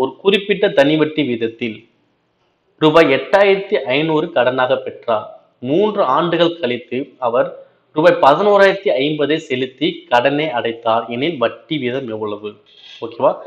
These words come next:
அப்ப இந்த எட்டாயிரத்தி ஐந்நூறு பேருக்கு என்ன வரும்? அசல் மதிப்பு. எட்டாயிரத்தி ஐந்நூறு எவ்வளோ? அசலு. எத்தனை வருஷம்? மூணு வருஷம். எவ்வளவு கொடுத்து அடைக்கிறாரு? பதினோராயிரத்தி ஐம்பது. அப்ப என்ன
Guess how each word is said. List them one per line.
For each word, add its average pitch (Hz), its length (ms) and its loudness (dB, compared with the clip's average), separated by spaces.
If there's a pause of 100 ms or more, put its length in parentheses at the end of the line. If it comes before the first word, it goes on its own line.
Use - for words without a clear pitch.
(320)
அப்ப 120 220 2 (380)
இந்த 123 120 -4 (120)
எட்டாயிரத்தி 170 500 2
ஐந்நூறு 160 240 2
பேருக்கு 139 260 0
என்ன 156 180 2
வரும்? 208 220 0 (320)
அசல் 123 320 -4
மதிப்பு. 110 320 -8 (260)
எட்டாயிரத்தி 143 320 0
ஐந்நூறு 143 180 0
எவ்வளோ? 170 160 4 (500)
அசலு. 104 360 -8 (760)
எத்தனை 175 240 0
வருஷம்? 190 280 2 (300)
மூணு 127 280 0
வருஷம். 113 400 -6 (840)
எவ்வளவு 175 400 2
கொடுத்து 170 220 4
அடைக்கிறாரு? 160 360 2 (220)
பதினோராயிரத்தி 147 640 2
ஐம்பது. 120 360 -2
அப்ப 120 200 0
என்ன 151 100 4